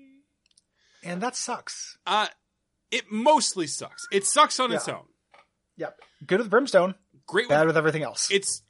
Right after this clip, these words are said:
Speaker 2: there's a couple things it's good with. Like Ludovico technique, it's good with. Uh,
Speaker 1: Sure.
Speaker 2: anything that, like, makes a bunch of shit happen far away from Isaac, it's good
Speaker 1: Yes.
Speaker 2: with. Uh, it's great
Speaker 1: Yep.
Speaker 2: with both the fetus items.
Speaker 1: Yeah.
Speaker 2: It's just
Speaker 1: Um,
Speaker 2: on its own, you're gonna be dragging enemies toward you.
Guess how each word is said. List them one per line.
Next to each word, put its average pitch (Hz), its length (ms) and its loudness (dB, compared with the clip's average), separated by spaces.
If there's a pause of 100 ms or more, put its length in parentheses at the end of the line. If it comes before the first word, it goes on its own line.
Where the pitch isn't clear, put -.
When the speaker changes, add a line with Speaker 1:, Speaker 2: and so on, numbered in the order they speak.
(180)
Speaker 2:
there's 269 220 -4
a 330 40 0
couple 277 280 0
things 156 260 -6
it's 135 140 -10
good 104 220 -12
with. - 460 -20
Like 127 180 -6
Ludovico 220 480 -2
technique, 123 420 -8
it's 139 140 -10
good 151 180 -8
with. 87 420 -20 (120)
Uh, 120 220 -6
Speaker 1:
Sure. 107 240 -6 (720)
Speaker 2:
anything 247 540 -4
that, 202 140 -6
like, 160 220 -4
makes 156 280 -6
a 143 40 -6
bunch 147 300 -8
of 180 80 -6
shit 160 240 -2
happen 135 380 -4
far 131 340 -4
away 143 200 -4
from 131 180 -12
Isaac, 170 460 -6 (460)
it's 143 180 -6
good - 120 -6
Speaker 1:
Yes. - 480 -10
Speaker 2:
with. 123 100 -6
Uh, 127 120 0
it's - 140 -10
great 185 200 0
Speaker 1:
Yep. 190 100 -2
Speaker 2:
with - 60 -20
both 170 200 -6
the 170 100 -10
fetus 165 340 -10
items. - 460 -18 (560)
Speaker 1:
Yeah. 226 200 -4 (1000)
Speaker 2:
It's 151 220 -8
just 139 360 0
Speaker 1:
Um, 143 80 -4
Speaker 2:
on 185 120 2
its 208 140 -4
own, 240 340 0
you're 160 180 -2
gonna 160 320 -6
be 160 200 -6
dragging 143 500 -4
enemies 160 340 -4
toward 185 280 -4
you. 87 160 -20